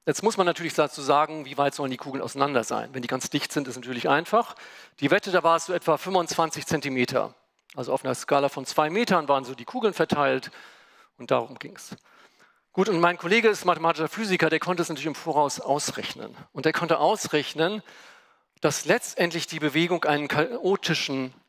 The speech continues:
eben nicht linearen, im Grunde nicht vorhersagbaren Verlauf nimmt.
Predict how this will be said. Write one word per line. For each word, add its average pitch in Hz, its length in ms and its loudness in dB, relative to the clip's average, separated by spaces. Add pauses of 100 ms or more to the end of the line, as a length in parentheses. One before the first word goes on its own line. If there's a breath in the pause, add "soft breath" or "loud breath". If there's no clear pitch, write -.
(260)
eben 131 340 -8
nicht 160 460 -2
linearen, 151 640 2
im 139 140 -10
Grunde 143 280 2
nicht 165 280 0
vorhersagbaren 139 920 2
Verlauf 107 460 -4
nimmt. - 400 -20